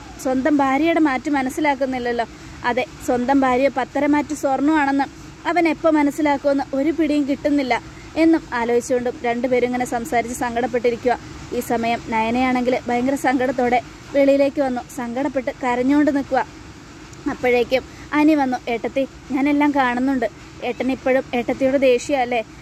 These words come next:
ഏ, സാരമില്ല ഏട്ടത്തി, എന്ത് ചെയ്യാനാ? എല്ലാം സഹിച്ചല്ലേ പറ്റൂ.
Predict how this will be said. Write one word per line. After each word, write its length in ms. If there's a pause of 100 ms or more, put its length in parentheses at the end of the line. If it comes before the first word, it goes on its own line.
(160)
ഏ, 140
സാരമില്ല 640
ഏട്ടത്തി, 360 (260)
എന്ത് 260
ചെയ്യാനാ? 460 (340)
എല്ലാം 300
സഹിച്ചല്ലേ 580
പറ്റൂ. 340